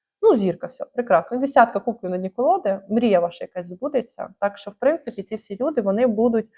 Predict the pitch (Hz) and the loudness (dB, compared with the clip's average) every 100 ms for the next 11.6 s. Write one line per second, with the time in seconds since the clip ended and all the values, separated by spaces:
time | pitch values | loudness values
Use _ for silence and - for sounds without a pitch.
0 | - _ - 208 202 226 208 208 190 175 | -20 _ -8 -6 -2 0 2 4 2 0
1 | 170 240 196 - 190 - 214 202 185 190 | -2 0 0 -4 -12 -2 0 0 -4 -6
2 | - 180 180 185 226 349 233 202 220 202 | -10 -6 -4 -2 0 0 0 -2 -2 -2
3 | 202 202 - - - 185 220 254 202 202 | -4 -6 -10 -14 -12 -6 -4 -4 -6 -4
4 | 214 196 196 - 190 - - - - 185 | -2 -4 -6 -10 -12 -12 -16 -16 -18 -10
5 | 240 233 240 214 208 196 - 196 240 226 | -8 0 0 0 -4 -6 -8 -6 -4 -4
6 | 220 196 - 214 196 - - 320 349 240 | -8 -10 -6 -6 -6 -10 -8 -2 -2 -2
7 | 214 214 214 208 208 196 - 196 196 285 | -8 -8 -4 -2 -2 -4 -4 -4 2 0
8 | 285 208 - _ _ 214 233 226 185 180 | 0 -6 -8 _ _ 0 2 0 -8 -12
9 | - - - 180 226 294 349 208 - 220 | -14 -20 -14 -8 -2 -2 -2 -4 -2 -2
10 | - 202 196 202 277 262 226 - 208 220 | -2 -6 -4 -4 -2 -2 -2 -2 -2 -2
11 | 214 202 214 196 175 | 0 0 0 -2 -6